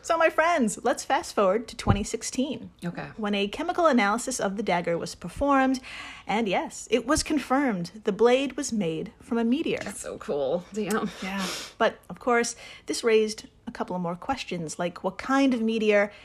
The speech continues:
Speaker 1: and honestly, who gave this dagger to Tut?
Speaker 2: Excellent
Speaker 1: Now,
Speaker 2: questions.
Speaker 1: yeah. Researchers had their money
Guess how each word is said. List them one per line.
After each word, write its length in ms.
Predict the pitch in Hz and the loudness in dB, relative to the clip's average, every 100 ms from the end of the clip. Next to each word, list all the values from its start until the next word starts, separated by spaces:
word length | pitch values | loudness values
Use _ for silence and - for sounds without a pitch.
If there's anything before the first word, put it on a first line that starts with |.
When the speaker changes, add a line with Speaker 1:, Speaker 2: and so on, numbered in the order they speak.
| - _ | -20 _
Speaker 1:
and 80 | 208 | -2
honestly, 420 | 226 330 - 339 226 | -2 -2 -4 -6 -2
who 180 | 269 254 | -2 0
gave 300 | 226 262 240 | 0 -2 -6
this 140 | 220 | -10
dagger 380 | - 196 202 202 | -8 -6 -4 -4
to 140 | 208 185 | -6 -8
Tut? 320 | - 285 - - - - - - | -4 -4 -6 -12 -20 -18 -20 -10
Speaker 2:
Excellent 80 | 175 214 208 202 | -4 -2 -2 -2
Speaker 1:
Now, 20 | |
Speaker 2:
questions. 460 | - 151 - 147 175 | -8 -10 -8 -8 -6
Speaker 1:
yeah. 140 | 202 - _ _ | -8 -12 _ _
Researchers 560 | 226 254 349 - 294 262 | -2 0 -2 -2 -2 2
had 180 | 247 220 | 4 6
their 160 | 240 | 4
money 380 | 226 185 190 277 | 4 2 -2 -4